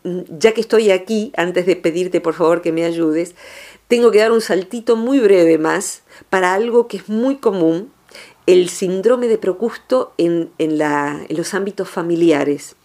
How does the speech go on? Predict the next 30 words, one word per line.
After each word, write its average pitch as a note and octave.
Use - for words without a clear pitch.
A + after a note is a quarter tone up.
Eh, E3+
no G#3+
es C4+
raro D4+
que A#3+
se G#3
dé, B3
sobre B3
todo B3+
entre B3
las F3
mujeres. D3
Hay F3+
algo A3
que A3+
hace E3
al D#3+
género F#3+
femenino, D#3+
al, D3+
al E3+
psiquismo E3+
femenino. D3
Eh, E3+
cuando D#3+
se -
ejerce A#3+
una F#3
emocionalidad D#3+
primitiva, E3+